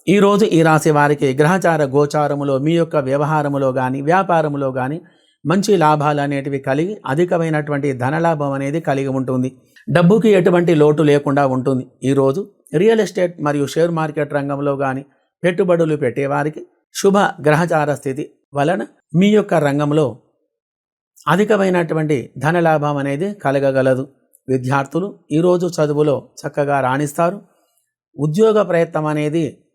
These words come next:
నెరవేరుతుంది. ఉద్యోగంలో ఉన్నవారికి అధికారుల వలన ఆదరణ ఏర్పడి ఉత్తమమైనటువంటి ఒక స్థానం లభించే గ్రహచార స్థితి అనేది కలదు. మరియు వ్యవసాయ,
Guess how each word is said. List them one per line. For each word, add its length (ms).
నెరవేరుతుంది. 840
ఉద్యోగంలో 720
ఉన్నవారికి 560
అధికారుల 500
వలన 400
ఆదరణ 380
ఏర్పడి 440
ఉత్తమమైనటువంటి 880
ఒక 140
స్థానం 500
లభించే 680
గ్రహచార 460
స్థితి 260
అనేది 340
కలదు. 400
మరియు 320
వ్యవసాయ, 580